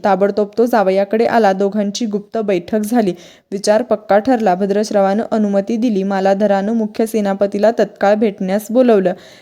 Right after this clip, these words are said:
सेनापती आले. त्यांनी मालाधराला वंदन केलं. "आज्ञा करावी महाराज." ते म्हणाले, "भद्रश्रवाचं राज्य जिंकलेल्या शत्रूवर ताबडतोब स्वारी करा. प्रत्येक सैनिकाच्या हातात हंड्यातला मिठाचा एक एक खडा ठेवा. शपथ घेऊन प्रत्येकाला झुंजायला सांगा." राजाची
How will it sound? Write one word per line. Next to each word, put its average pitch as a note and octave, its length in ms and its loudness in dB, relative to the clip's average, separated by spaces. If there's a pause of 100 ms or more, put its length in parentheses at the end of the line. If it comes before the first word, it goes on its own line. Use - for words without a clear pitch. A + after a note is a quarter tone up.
(140)
सेनापती G#3 640 -2
आले. G#3+ 280 2
त्यांनी G3+ 300 -2
मालाधराला G3+ 760 2
वंदन G#3 460 0
केलं. G#3 240 2 (100)
"आज्ञा G3 320 0
करावी A3 400 0
महाराज." F#3 440 -4 (440)
ते A3 120 -4
म्हणाले, A3 400 0
"भद्रश्रवाचं G3 760 0
राज्य G3+ 360 0
जिंकलेल्या G3+ 580 -4
शत्रूवर G3+ 480 -4
ताबडतोब G3+ 600 0
स्वारी G3 400 0
करा. G#3 300 0 (520)
प्रत्येक G#3+ 400 0
सैनिकाच्या A3 640 0
हातात A3 520 -2 (580)
हंड्यातला G#3+ 460 0
मिठाचा A3+ 460 -2
एक G#3+ 240 -2
एक A3 160 0
खडा G3+ 240 4
ठेवा. G3 360 0
शपथ A3 320 0
घेऊन B3 360 2
प्रत्येकाला A3 580 2
झुंजायला G#3 560 0
सांगा." G3 360 -4
राजाची G#3 440 0